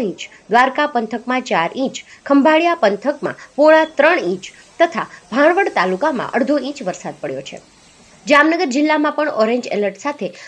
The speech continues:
ભારેથી અતિભારે વરસાદની આગાહી છે. આજે જામનગર શહેરમાં બપોરે ધોધમાર વરસાદ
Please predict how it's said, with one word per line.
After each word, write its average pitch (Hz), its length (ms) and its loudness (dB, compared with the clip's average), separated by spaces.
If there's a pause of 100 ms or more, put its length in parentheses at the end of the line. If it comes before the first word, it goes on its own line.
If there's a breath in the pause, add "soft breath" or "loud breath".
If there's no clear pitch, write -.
(120 loud breath)
ભારેથી 330 440 2
અતિભારે 220 520 -4
વરસાદની 196 520 -6
આગાહી 165 340 -10
છે. - 200 -18 (680 loud breath)
આજે 277 240 4
જામનગર 190 440 -2
શહેરમાં 240 520 -4
બપોરે 233 360 -2
ધોધમાર 285 540 0
વરસાદ 175 340 -6